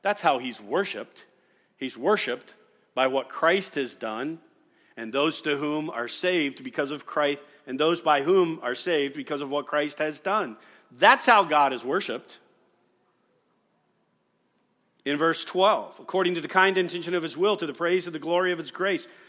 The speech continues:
to the end that we who were the fir-, first to hope in Christ would be to the praise of his glory." God's worship is centered in Christ and what Christ has done.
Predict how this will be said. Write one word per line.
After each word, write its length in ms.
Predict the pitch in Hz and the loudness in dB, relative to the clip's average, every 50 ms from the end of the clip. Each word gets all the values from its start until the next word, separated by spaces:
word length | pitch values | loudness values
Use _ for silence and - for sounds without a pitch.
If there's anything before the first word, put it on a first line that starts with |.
| - _ _ | -20 _ _
to 120 | - 208 | 2 4
the 200 | 202 202 196 185 | 4 6 4 4
end 240 | 196 214 220 233 220 | 6 4 4 2 4
that 180 | 208 202 190 180 | 4 2 2 2
we 160 | 185 208 220 | 2 2 2
who 180 | 214 208 220 220 | 2 2 2 2
were 180 | 214 202 196 | 2 2 2
the 80 | 185 185 | 2 0
fir-, 380 | - - 214 220 208 214 214 - - | 0 2 4 4 4 2 0 -4 0
first 300 | 220 220 208 - - - | 2 2 2 2 0 -2
to 80 | 202 175 | 0 2
hope 260 | 190 208 214 208 185 | 2 2 2 2 -2
in 120 | 190 190 | -4 -4
Christ 500 | 180 - 220 240 226 214 190 175 - - - - - - - _ - | -4 0 2 4 4 4 2 0 -4 -10 -16 -20 -20 -20 -16 _ 4
would 200 | 190 202 180 135 | 4 4 4 4
be 260 | 156 196 226 233 220 | 4 6 6 6 6
to 120 | - 214 | 4 2
the 100 | 208 214 | 2 0
praise 640 | 175 - 196 208 208 208 220 226 226 196 - - - - - _ _ _ _ | 2 4 4 6 8 8 6 4 2 -2 -6 -10 -14 -16 -20 _ _ _ _
of 140 | - 196 196 | 0 2 2
his 180 | 196 220 214 165 | 4 2 0 0
glory." 560 | 185 202 214 233 254 262 247 214 165 123 98 90 - - - - - - | 0 2 4 6 8 8 8 6 6 2 -2 -8 -16 -20 -20 -20 -10 4
God's 300 | - 170 180 208 190 160 | 8 10 10 10 10 6
worship 420 | 170 202 202 208 202 - 240 170 220 | 2 4 4 4 4 2 0 2 0
is 120 | 214 214 | 0 0
centered 360 | - - 208 208 220 220 208 | 2 2 4 4 4 4 4
in 120 | 220 226 214 | 2 0 0
Christ 760 | - - 262 262 262 254 196 147 123 - - - - - - - _ _ _ _ _ _ _ _ _ _ _ _ _ _ _ _ _ _ _ _ _ _ _ _ _ _ _ _ _ _ _ | 2 6 8 8 8 8 6 4 0 -4 -8 -12 -14 -16 -20 -20 _ _ _ _ _ _ _ _ _ _ _ _ _ _ _ _ _ _ _ _ _ _ _ _ _ _ _ _ _ _ _
and 140 | - 160 190 | -2 2 4
what 140 | 202 208 202 | 4 4 4
Christ 500 | - - 233 226 233 226 214 - - - - | 4 6 6 8 8 6 2 -2 -8 -12 -4
has 280 | 147 151 156 151 120 107 | 0 0 2 0 0 -2
done. 400 | 113 139 127 117 104 98 90 | -2 0 0 0 -2 -6 -10